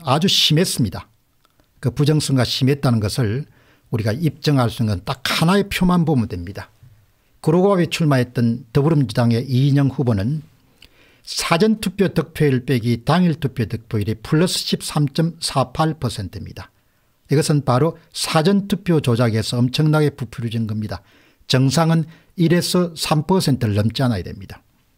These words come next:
이인영과 맞섰던 미래통합당의 김재석 후보는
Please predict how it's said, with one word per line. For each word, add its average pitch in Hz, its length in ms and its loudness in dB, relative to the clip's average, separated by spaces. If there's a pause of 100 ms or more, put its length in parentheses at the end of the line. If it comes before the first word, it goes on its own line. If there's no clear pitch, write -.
(1500)
이인영과 202 580 4
맞섰던 127 640 0
미래통합당의 151 880 0
김재석 165 720 0
후보는 135 440 0